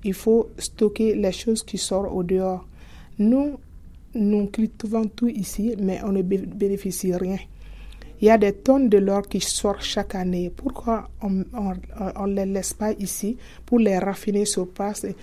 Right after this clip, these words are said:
L'argent qu'on trouve, ça diminue le chômage et puis je vais faire des banques pour les Maliens de l'extérieur. Tous les milliards d'euros qu'ils envoient par mois, par an, on va stocker dans les banques là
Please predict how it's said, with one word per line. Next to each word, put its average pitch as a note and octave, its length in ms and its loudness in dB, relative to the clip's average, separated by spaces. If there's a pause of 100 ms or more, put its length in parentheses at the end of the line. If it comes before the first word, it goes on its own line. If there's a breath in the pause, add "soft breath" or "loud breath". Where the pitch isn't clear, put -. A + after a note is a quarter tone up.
(240 loud breath)
L'argent A#3 480 2
qu'on G3+ 220 -2
trouve, A3 360 0
ça G3 220 -4
diminue G#3 320 2
le F#3+ 140 0
chômage G3+ 420 -2
et F#3 80 0
puis G#3 160 -4
je F#3+ 100 -2
vais G3 160 -2
faire G3+ 220 -4
des F3+ 140 -2
banques G3 320 -4
pour G#3+ 160 0
les F#3+ 140 0
Maliens G3 280 -2
de G3+ 120 0
l'extérieur. G#3+ 480 -2 (380 loud breath)
Tous C4 160 8
les F#3+ 260 4
milliards A3+ 440 4
d'euros G#3 340 4
qu'ils - 220 -4
envoient G3+ 340 -4
par F#3 200 -6
mois, F#3+ 260 -2 (640 loud breath)
par F#3+ 160 0 (160)
an, G#3 140 -2 (480)
on F#3+ 60 -2
va F#3+ 120 -4
stocker G3 440 -2
dans F#3 180 -2
les F3+ 80 -2
banques G3 360 -6
là F#3+ 200 -4